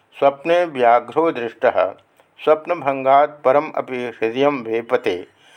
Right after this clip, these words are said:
चौरः चोरयितुं क्षेत्रम् आयातः। पातालमूर्तिः मनुष्याकारां निर्माय स्थापिता अस्ति। भायनार्थं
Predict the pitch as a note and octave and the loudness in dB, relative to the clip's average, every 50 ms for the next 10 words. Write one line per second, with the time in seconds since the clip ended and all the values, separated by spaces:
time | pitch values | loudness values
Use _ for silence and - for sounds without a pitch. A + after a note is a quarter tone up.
0 | - - - _ _ _ - C3+ C#3 D3 D3+ D#3+ D#3+ D#3+ E3 - - _ - - | -20 -20 -20 _ _ _ 2 4 6 6 6 6 4 2 0 -2 -10 _ -4 0
1 | C3 C3+ C3 C#3 C#3+ C#3+ C#3+ C#3+ D3+ E3 E3 E3+ D#3+ - - C3 B2+ C3 C3 - | 0 2 2 2 2 2 2 0 -2 -6 -6 -6 -8 -6 -4 -2 -2 -2 -2 -2
2 | C#3 C#3 C#3+ C#3 - - - A2+ G#2+ G#2+ G#2+ G#2+ G#2 G#2 - B2+ A#2 A2 G#2 F#2 | -2 -2 -2 -4 -6 -2 0 0 0 0 0 -2 -2 -2 0 0 0 0 0 -2
3 | F#2+ - _ _ _ _ _ _ _ _ _ - A#2+ A#2+ B2 B2 - C3+ C#3 D3 | -4 -6 _ _ _ _ _ _ _ _ _ 0 2 4 4 4 4 4 4 4
4 | D#3 D#3 D3+ B2+ A#2 A2+ A#2 A2+ - C#3+ C3 G#2+ A2+ G2+ G2+ G2+ G2+ _ _ _ | 4 0 -2 -6 -6 -8 -8 -6 -4 -4 -2 -2 -4 -8 -10 -12 _ _ _ _
5 | _ _ - A2 A#2+ B2+ C3+ C#3 C#3+ C#3+ - D#3+ D#3+ D#3+ D#3 D#3 C#3 B2+ B2 B2 | _ _ -8 -4 -2 0 0 0 0 0 2 4 4 4 4 4 4 4 4 4
6 | A#2+ B2+ C3+ C#3 C#3+ D3 D3 - - _ _ _ - A#2 A2+ A#2+ A#2+ A#2+ B2 B2+ | 4 2 0 0 -2 -6 -12 -16 -18 _ _ _ -10 -4 -2 0 0 0 2 2
7 | C3+ C#3+ D3 C#3+ B2+ A2+ - - - A2 A2 A2 - A#2 A2+ - B2 - - A2 | 2 2 2 -2 -4 -8 -6 -2 2 2 2 2 0 -4 0 2 2 2 0 -2
8 | G2 - _ - G2 F#2+ F2 F2+ - _ - _ _ _ - - - - - _ | -10 -10 _ -8 -8 -8 -8 -10 -16 _ -20 _ _ _ -20 -20 -20 -20 -20 _
9 | _ - A2+ G#2+ A2 - C3 C3+ D3+ D#3 D#3+ D#3+ D#3 D3 C3+ C3 C3 C3 B2+ B2 | _ -16 -12 -8 -2 2 4 4 4 4 2 -2 -4 -2 -2 0 0 0 0 0
10 | A#2+ - - C#3 C#3 C#3 C#3+ C#3+ | -2 -4 -4 -4 -2 -4 -6 -10